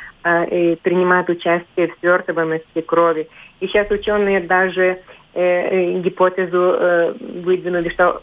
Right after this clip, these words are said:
что и витамин D тоже вырабатывается нами самими, что, м, э, также фолиевая кислота. Э, и очень важно нам, что, м, э,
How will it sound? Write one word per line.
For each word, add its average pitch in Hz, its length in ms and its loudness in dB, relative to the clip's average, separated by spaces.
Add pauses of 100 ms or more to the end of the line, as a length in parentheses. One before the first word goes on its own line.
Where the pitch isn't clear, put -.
что - 440 0
и - 180 -8
витамин 170 460 -4
D 214 240 2 (100)
тоже 220 280 0
вырабатывается 160 960 -2 (340)
нами 175 340 2
самими, 185 460 0
что, 175 380 -2 (480)
м, 180 360 -2
э, 190 340 2 (100)
также 190 320 0
фолиевая 190 440 2
кислота. 165 800 -4
Э, 160 320 0 (400)
и 220 260 4 (240)
очень - 360 -8
важно 185 400 0
нам, 175 260 2
что, 196 380 0 (480)
м, 190 140 0 (240)
э, 190 240 4